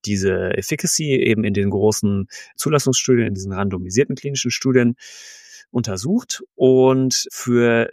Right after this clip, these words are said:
diese Real-World-Daten brauchen wir jetzt eben andere Studiendesigns. Und da gibt's ganz viele verschiedene. Also man kann so eine Art,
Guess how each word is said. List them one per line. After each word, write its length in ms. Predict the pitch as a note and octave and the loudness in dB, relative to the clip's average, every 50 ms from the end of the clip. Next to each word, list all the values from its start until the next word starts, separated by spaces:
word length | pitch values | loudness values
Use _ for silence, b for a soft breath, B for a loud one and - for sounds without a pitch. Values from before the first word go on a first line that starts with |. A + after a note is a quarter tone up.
| - | -10
diese 500 | - A#2 A#2 A#2 G#2+ G2+ G#2+ G2+ G2+ G2 F#2 | -10 -6 -4 -4 -2 0 -2 -2 0 -2 -4
Real-World-Daten 920 | G#2 G2+ A2+ C#3+ E3 D#3+ B2+ B2+ A#2+ B2+ C3 - - - A#2 A#2 - - A2+ | -4 -2 -2 -2 -2 0 2 2 2 2 0 -2 -2 0 0 0 0 -2 -4
brauchen 360 | G#2 F#2+ G2+ B2 - C3 A#2+ | -2 -2 -2 -2 -2 -2 0
wir 80 | A#2 | 0
jetzt 200 | G#2+ G#2+ - - - - | -2 -2 -4 -8 -8 -4
eben 280 | A2+ G#2+ G2+ G#2+ G2+ | -4 -2 0 0 -2
andere 420 | - - G#2+ A2+ C3 B2+ A#2+ G#2+ G2+ | -2 0 0 2 2 2 2 0 0
Studiendesigns. 840 | - - - C3 D#3 D#3 C#3 C3 B2 B2 A#2 A#2 B2+ C#3+ D3 - - - | -2 -4 -4 -4 -4 -2 -2 -2 0 0 0 0 0 -2 -4 -6 -8 -4
Und 300 | - A#2 A2 G#2+ - - | -2 -2 -2 -2 -2 -4
da 60 | G#2+ | -2
gibt's 260 | G2+ A#2 B2 - - | -2 -2 -2 -4 -4
ganz 320 | - - G#2+ B2 B2 A2+ - | -4 0 0 0 0 0 -4
viele 220 | - - A2+ - | -6 -6 -6 -6
verschiedene. 720 | G#2 - F#2 - - - - F3+ E3+ C#3+ C3+ C#3 C#3 C3+ B2 | -6 -6 -6 -6 -6 -4 -4 -6 -4 -4 -2 0 0 0 0
Also 160 | A2 G#2 G#2+ | -2 -2 -2
man 140 | G2+ G2 G2+ | -2 -4 -4
kann 200 | - - A2 A2 | -4 -4 -4 -2
so 100 | G#2+ G#2 | -2 -4
eine 140 | F#2+ F#2+ | -4 -4
Art, 480 | - - G2+ G#2+ A#2 B2 - - - - | -2 0 2 2 2 2 0 -4 -6 -10